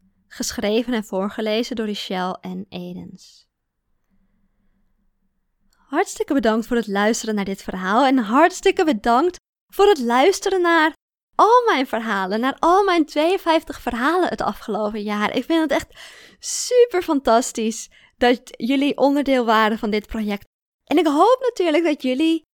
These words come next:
volgend jaar in tweeduizend tweeëntwintig weer van de partij zijn en weer komen luisteren naar, ja, de nieuwe verhalen in het nieuwe jaar. Ik ga sowieso in januari en februari even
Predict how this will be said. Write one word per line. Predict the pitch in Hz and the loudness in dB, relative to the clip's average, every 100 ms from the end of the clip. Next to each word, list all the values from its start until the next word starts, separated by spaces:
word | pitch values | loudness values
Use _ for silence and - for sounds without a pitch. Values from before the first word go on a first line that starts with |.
| _ _ | _ _
volgend | - 370 415 349 | 2 4 4 4
jaar | 311 311 339 | 4 6 4
in | |
tweeduizend | 311 320 339 359 330 | 4 4 4 2 0
tweeëntwintig | 330 302 349 311 285 320 | 0 0 0 -2 -2 -2
weer | 240 277 339 370 | -2 0 2 2
van | 392 | 0
de | 339 | -2
partij | 311 277 233 220 | -2 -2 0 0
zijn | 269 262 262 | 0 -2 -2
en | 240 | 0
weer | 254 277 349 | 0 2 2
komen | 294 254 262 | 0 0 0
luisteren | 220 220 - - 277 | 0 0 -4 -6 -4
naar, | 254 240 - _ _ _ | 0 -2 -4 _ _ _
ja, | - | -4
de | 220 220 | 0 0
nieuwe | 220 277 440 - | 0 2 0 0
verhalen | 339 285 320 349 370 | -4 0 0 2 0
in | 285 | -2
het | 269 | -2
nieuwe | 240 262 285 294 | -2 0 0 -2
jaar. | 294 285 349 403 _ _ _ _ _ _ _ _ _ _ _ _ _ _ _ | -4 -4 -4 -6 _ _ _ _ _ _ _ _ _ _ _ _ _ _ _
Ik | 254 | -6
ga | - 349 | -2 0
sowieso | 349 370 339 - 453 539 | 2 2 0 -2 0 2
in | - 370 330 311 - | 2 0 0 -2 -6
januari | 262 294 294 254 240 254 233 | -4 -2 -2 -2 -4 -6 -6
en | 214 214 214 | -6 -6 -6
februari | - 214 208 202 196 - | -6 -6 -6 -6 -8 -12
even | - 277 339 - 254 208 185 196 | -4 -2 -2 -2 -4 -4 -4 -6